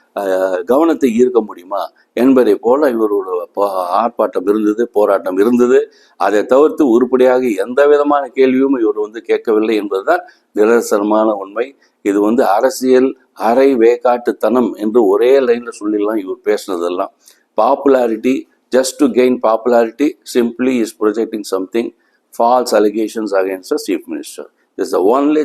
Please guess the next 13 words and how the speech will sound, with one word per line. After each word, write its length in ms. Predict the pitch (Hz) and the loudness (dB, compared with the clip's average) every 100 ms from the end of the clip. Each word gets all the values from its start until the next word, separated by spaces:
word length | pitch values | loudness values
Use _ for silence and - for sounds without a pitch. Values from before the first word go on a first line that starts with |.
| - | -2
thing 120 | 147 139 | -2 -2
we 140 | 117 | -6
can, 140 | 117 110 | -8 -6
I 320 | 107 107 101 | -4 -4 -4
can 120 | 107 101 | -6 -4
observe 460 | 104 101 113 110 - _ _ - | -4 0 2 2 -2 _ _ -12
in 140 | 98 98 | -6 -2
whatever 340 | 101 98 104 101 | 0 0 0 0
the 120 | 98 95 87 - _ - | 0 -2 -2 -8 _ -6
action 340 | 107 104 113 101 | -4 -2 -4 -2
done 220 | 92 98 | -2 -2
by, 160 | 95 95 90 82 80 76 - _ _ - 95 | 0 0 0 -4 -8 -16 -20 _ _ -20 -14
uh, 180 | 85 | -8